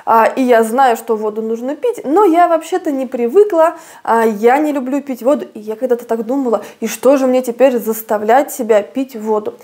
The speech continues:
А, на самом деле все достаточно просто, и все те возражения, которые я слышу, <laughs> наверное, каждый день и уже несколько лет, связаны с тем, что, ну, вот я точно не могу пить достаточное количество воды, на самом деле это всего лишь,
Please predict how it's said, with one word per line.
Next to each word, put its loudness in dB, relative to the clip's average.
А, 2
на 2
самом 2
деле 2
все -2
достаточно -6
просто, 2
и -10
все -4
те 0
возражения, 0
которые 2
я 4
слышу, -2
<laughs> -4
наверное, 2
каждый -2
день -4
и 0
уже -2
несколько -2
лет, 2
связаны 2
с -6
тем, 0
что, -6
ну, 0
вот 0
я 2
точно 0
не 0
могу 0
пить -8
достаточное -4
количество -4
воды, 2
на 0
самом 0
деле -2
это -2
всего 0
лишь, 0